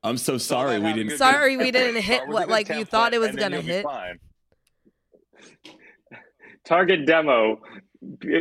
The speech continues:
Speaker 4: Old emo people in their, uh, mid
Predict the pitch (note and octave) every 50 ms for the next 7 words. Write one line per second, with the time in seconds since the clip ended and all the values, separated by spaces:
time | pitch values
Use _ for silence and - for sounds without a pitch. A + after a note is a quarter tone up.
0 | - - - - E3+ F3+ G3+ G3 F3 - - F#3+ F#3 F3+ F3 E3+ E3 D#3+ D#3+ D3
1 | _ - E3 D#3+ - D#3+ D3 C#3+ D3 D#3+ - D3+ D3 C#3+ C#3 C3+ C3 C3+ - _
2 | _ _ _ - C#3 C3+ C#3 - - C#3+ C#3 D3 D#3+ E3 E3 D#3